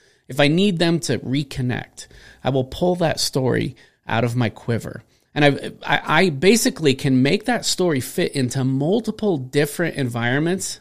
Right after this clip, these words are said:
and have multiple different meanings so that I can make that story work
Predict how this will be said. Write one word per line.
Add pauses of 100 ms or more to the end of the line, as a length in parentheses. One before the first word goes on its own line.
(140)
and
have
multiple
different
meanings (420)
so
that
I
can
make
that
story
work